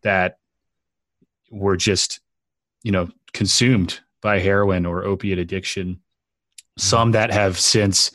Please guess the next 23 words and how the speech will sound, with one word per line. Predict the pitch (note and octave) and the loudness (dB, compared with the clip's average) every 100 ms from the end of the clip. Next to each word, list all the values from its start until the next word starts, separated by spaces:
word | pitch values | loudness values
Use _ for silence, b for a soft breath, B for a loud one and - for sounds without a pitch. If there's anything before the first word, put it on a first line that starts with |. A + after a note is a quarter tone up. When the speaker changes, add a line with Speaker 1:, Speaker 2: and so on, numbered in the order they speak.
| B B - | B B -4
Speaker 1:
been | G#2+ G2 | 0 2
able | G2 G2+ | 2 0
to, | F#2 G#2 F#2 F2+ - b b b b _ _ _ - | 0 0 -2 -4 -8 b b b b _ _ _ -20
you | - | -20
know, | - | -14
recover | G#2+ G#2 - G#2+ G2+ G2 | -4 -2 0 0 2 2
and | F#2 F2+ | 2 2
rebirth | G2 F#2 F#2+ F#2 | 0 0 0 0
into | F#2 - F#2+ | -4 -4 -4
a | F2 | -2
sober, | - G2+ F#2 F2+ | 0 0 -2 -4
beautiful | E2+ F#2+ F#2 G2+ | -4 -4 -4 -6
life, | F2+ F#2 F2+ | -4 -2 -4
and | F#2+ | -6
others | - G2 F#2 F2 - _ | -8 -6 -4 -6 -10 _
that | G2 F2 | -6 -4
haven't | F2 F2 F2 F2+ | -4 -4 -6 -8
so | - - - E2+ | -8 -6 -6 -6
much. | F2+ F#2 - G2 | -4 -4 -4 -6
And | F2 E2+ B B B - | -6 -10 B B B -2
one | B2+ D#3+ | 2 2
in | C3+ | 2
particular, | A#2+ G2+ A2+ - A2 G2 F#2+ F#2 | 0 2 0 0 0 2 0 -2